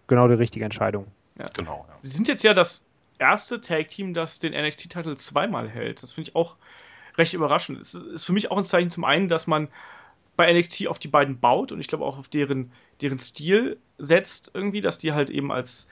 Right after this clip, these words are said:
Speaker 2: als Heel-Champions gleichzeitig gut rüberkommen, aber zum anderen halt eben auch, glaub ich, auch andere Teams gut ziehen können. Ähm, aber ist aber auch ein Zeichen für mich dafür, dass die noch ein bisschen länger da bleiben, oder?
Speaker 3: Ja, glaub ich auch.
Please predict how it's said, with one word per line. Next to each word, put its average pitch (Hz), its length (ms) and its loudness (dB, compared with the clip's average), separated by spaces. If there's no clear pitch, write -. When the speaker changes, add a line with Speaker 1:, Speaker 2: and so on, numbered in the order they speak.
Speaker 2:
als 135 220 2
Heel-Champions 196 680 0
gleichzeitig 165 320 2
gut 151 140 0
rüberkommen, 196 400 4
aber 151 120 4
zum 151 160 -6
anderen 151 240 4
halt 139 140 2
eben 151 100 -2
auch, 147 120 4
glaub 151 140 6
ich, - 80 -2
auch 147 160 4
andere 185 260 8
Teams 196 340 -2
gut 143 200 -16
ziehen 180 340 -6
können. 226 320 -2
Ähm, 160 340 6
aber 156 360 6
ist - 140 -8
aber 165 220 4
auch 151 100 -4
ein 165 80 -2
Zeichen 196 260 0
für 208 100 -2
mich 202 160 -2
dafür, 185 260 -2
dass 170 200 -2
die 175 100 -6
noch 165 140 0
ein 165 80 2
bisschen 170 200 -2
länger 160 180 4
da 175 180 6
bleiben, 120 380 0
oder? 170 340 4
Speaker 3:
Ja, 107 160 4
glaub 101 200 -4
ich 101 120 -8
auch. 101 240 -4